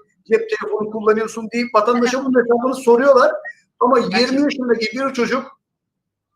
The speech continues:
Speaker 1: bir bakanın danışmanı ya da hükümete yakın bir yerde ne iş yaptığı da belli değil. İki milyonluk arabaya biniyor. Hiç kimse demiyor ki, "Kardeşim sen bu iki milyonluk arabaya nasıl biniyorsun? Nereden
Speaker 2: Yani.
Speaker 1: geliyor bu gelen suyu?"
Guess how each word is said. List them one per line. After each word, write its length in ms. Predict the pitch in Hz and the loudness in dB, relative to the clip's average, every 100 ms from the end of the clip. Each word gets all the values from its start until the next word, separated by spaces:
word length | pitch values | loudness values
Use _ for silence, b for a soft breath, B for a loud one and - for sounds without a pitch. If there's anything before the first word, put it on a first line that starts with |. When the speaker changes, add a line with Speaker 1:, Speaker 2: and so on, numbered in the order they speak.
| _ _ _ _ _ | _ _ _ _ _
Speaker 1:
bir 260 | 190 247 233 | -6 -2 2
bakanın 440 | 233 240 233 226 | 2 2 0 2
danışmanı 500 | 214 226 214 - 226 185 - | 2 0 -2 -4 -2 -2 2
ya 120 | 220 | 2
da 40 | 226 | 2
hükümete 500 | 226 220 226 220 220 | 0 -6 -8 -4 -4
yakın 300 | 208 226 214 | -4 -6 -2
bir 40 | |
yerde 280 | 208 208 202 | -2 0 -2
ne 140 | 226 | -2
iş 140 | 254 - | -2 -2
yaptığı 300 | 240 262 277 | -2 0 4
da 120 | 269 | 4
belli 220 | 208 156 | 4 -2
değil. 200 | 123 - _ _ _ - | -6 -14 _ _ _ -14
İki 220 | 180 269 | -2 0
milyonluk 460 | 277 262 262 254 | 2 2 0 2
arabaya 360 | 233 240 254 262 | 4 4 2 -4
biniyor. 340 | 233 240 277 - | -4 -4 -6 -10
Hiç 160 | 175 | -10
kimse 280 | 233 214 233 | -8 -6 -4
demiyor 260 | 233 247 - | -2 -4 -4
ki, 60 | |
"Kardeşim 480 | - 208 233 185 131 _ - | 0 0 0 -8 -12 _ -8
sen 200 | - 175 | -4 -2
bu 100 | 196 | -4
iki 140 | - | -6
milyonluk 320 | 214 220 220 | -4 -4 -2
arabaya 260 | 208 214 220 | 0 2 2
nasıl 240 | 269 262 | 2 2
biniyorsun? 400 | 262 208 151 - _ _ _ _ _ _ - | 0 -2 -4 -8 _ _ _ _ _ _ -2
Nereden 240 | 214 262 | 2 2
Speaker 2:
Yani. 100 | 285 | 2
Speaker 1:
geliyor 220 | 262 247 226 | 0 -2 -4
bu 80 | 196 | -6
gelen 260 | 190 175 | -6 -6
suyu?" 260 | 147 131 | -8 -12